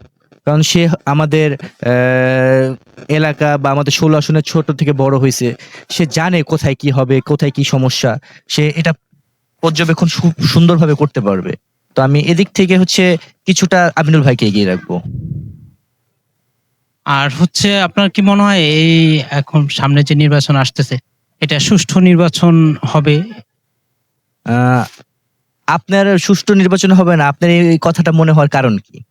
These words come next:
Speaker 1: কারণ এখন তো দেখতেছি যে অসুষ্ঠু হওয়ার মতো কিছু নাই, সব, সবাই তো সুষ্ঠুই আছে, সবার সম্মতিক্রমেই তো হচ্ছে।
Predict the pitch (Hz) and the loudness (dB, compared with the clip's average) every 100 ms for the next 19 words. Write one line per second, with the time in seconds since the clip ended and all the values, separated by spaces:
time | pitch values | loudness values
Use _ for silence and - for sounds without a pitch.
0 | _ _ _ _ _ _ _ 135 - 156 | _ _ _ _ _ _ _ -6 -2 -6
1 | - 190 190 - 202 165 180 - 196 180 | -2 -2 0 0 0 0 -4 -2 -2 0
2 | 190 156 180 180 170 - - - 165 180 | 0 2 2 2 0 -4 -20 -2 0 2
3 | 208 - 196 175 175 180 180 - 180 170 | 0 0 2 2 2 0 -2 -4 -2 0
4 | 131 107 82 - _ _ _ - - 151 | 0 -2 -6 -16 _ _ _ -8 -2 -2
5 | - _ - - 156 175 196 - 170 - | -2 _ -4 0 2 2 0 0 -2 0
6 | 170 139 123 113 139 143 151 147 147 156 | 2 2 0 0 0 2 0 0 0 0
7 | 156 156 165 175 190 160 123 - - | 0 0 2 2 0 0 -2 -4 -6